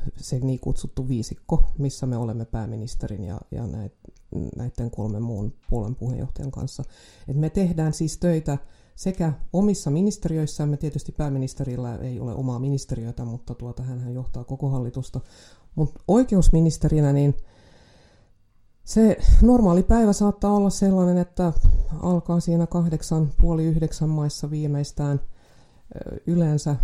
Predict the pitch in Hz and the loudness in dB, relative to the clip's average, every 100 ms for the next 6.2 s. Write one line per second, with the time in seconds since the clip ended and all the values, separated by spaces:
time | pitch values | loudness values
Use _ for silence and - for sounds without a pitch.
0 | - 151 147 143 147 139 - - - 170 | 2 0 -4 -6 -10 -10 -10 -14 -12 -6
1 | 165 156 - 156 147 143 - 151 143 139 | -4 -4 -4 -4 -4 -4 -4 -4 -4 -6
2 | 143 - - _ _ _ - 175 127 - | -8 -12 -18 _ _ _ -18 -14 -12 -14
3 | - _ - - - _ - _ _ - | -18 _ -20 -20 -20 _ -20 _ _ -20
4 | _ - - 165 - 147 135 - - 160 | _ -10 -8 -8 -8 -6 -6 -8 -8 -4
5 | 143 - 151 160 - 156 147 147 - 143 | -4 -4 -4 0 0 0 -2 -6 -6 -4
6 | 143 | -4